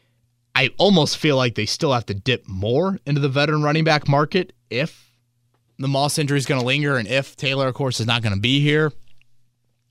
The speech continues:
We'll see how that goes, but, um, you know, E-, Evan Hall was a guy that I think when we projected rookie playing time back in May, we thought there was a possibility that he could earn that third running back role, and right now,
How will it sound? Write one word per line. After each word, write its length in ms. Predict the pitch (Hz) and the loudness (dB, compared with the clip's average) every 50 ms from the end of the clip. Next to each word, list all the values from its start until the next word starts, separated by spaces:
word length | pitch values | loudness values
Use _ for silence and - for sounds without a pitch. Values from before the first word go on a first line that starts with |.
| - - | -12 -6
We'll 120 | 127 127 120 | -4 -2 -2
see 200 | - - 135 117 | 0 0 0 0
how 140 | 117 120 | 0 2
that 200 | 113 120 123 110 | 2 2 0 0
goes, 420 | 110 123 123 117 117 117 117 113 - | 0 0 2 2 2 2 2 0 -2
but, 340 | - 110 107 107 101 - - - _ _ _ _ _ - - | -2 -2 -2 -2 -2 -6 -12 -20 _ _ _ _ _ -14 -10
um, 480 | 117 110 104 104 104 113 117 120 120 _ _ _ _ _ _ _ _ _ _ _ _ _ _ _ _ - | -10 -8 -8 -8 -8 -8 -8 -10 -10 _ _ _ _ _ _ _ _ _ _ _ _ _ _ _ _ -4
you 160 | - 123 123 | 0 2 2
know, 140 | 123 120 123 | 4 4 4
E-, 40 | 123 | 2
Evan 360 | 123 - - 123 123 131 135 | 2 0 0 -2 0 0 2
Hall 160 | 135 143 139 | 2 2 2
was 140 | 139 135 131 | 2 0 0
a 60 | 131 | 0
guy 240 | 120 123 120 127 135 | 0 0 2 2 2
that 100 | 127 120 | 0 0
I 80 | 117 117 | 0 0
think 180 | - 127 113 | -2 -2 -2
when 160 | 131 123 117 | 0 0 0
we 120 | 117 113 110 | 0 -2 -2
projected 440 | - 113 110 127 123 120 123 110 110 | -4 -6 -4 -4 -4 -4 -4 -4 -4
rookie 200 | 123 117 - 110 | -4 -6 -6 -8
playing 260 | 113 123 123 127 120 | -6 -4 -4 -4 -2
time 220 | 131 123 123 120 | -2 -2 0 0
back 180 | 117 120 120 123 | 0 -2 -2 -2
in 100 | 113 107 | -4 -2
May, 380 | 110 113 123 143 165 165 143 131 - | 0 0 0 0 -2 -4 -8 -10 -10
we 120 | - 120 110 | -10 -8 -6
thought 160 | - 117 117 | -4 -4 -4
there 80 | 117 120 | -2 -4
was 100 | 117 107 | -4 -4
a 40 | |
possibility 600 | - 127 120 117 - 117 107 113 117 131 143 156 156 | -2 -2 -2 -2 -2 -4 -2 -2 -2 -2 -2 -2 -2
that 180 | 131 107 98 104 | -2 -2 -4 -4
he 100 | 123 113 | -6 -6
could 220 | - 120 113 85 | -4 -6 -8 -6
earn 180 | 98 113 131 139 143 | -6 -6 -4 -2 -2
that 140 | 139 - | -2 -2
third 220 | - 135 139 139 139 | -2 -2 -2 -2 -2
running 200 | 139 143 147 147 | -4 -4 -4 -2
back 220 | 147 143 139 - | -4 -4 -4 -4
role, 320 | - 131 131 147 185 180 131 | -4 -4 -2 -2 -2 -2 -4
and 140 | 117 117 - _ - - - - - - _ _ _ - | -4 -6 -8 _ -20 -20 -20 -20 -20 -20 _ _ _ -4
right 180 | 123 120 104 | -4 -2 -2
now, 400 | 113 120 120 139 170 185 147 117 | 0 0 0 0 0 0 -2 -4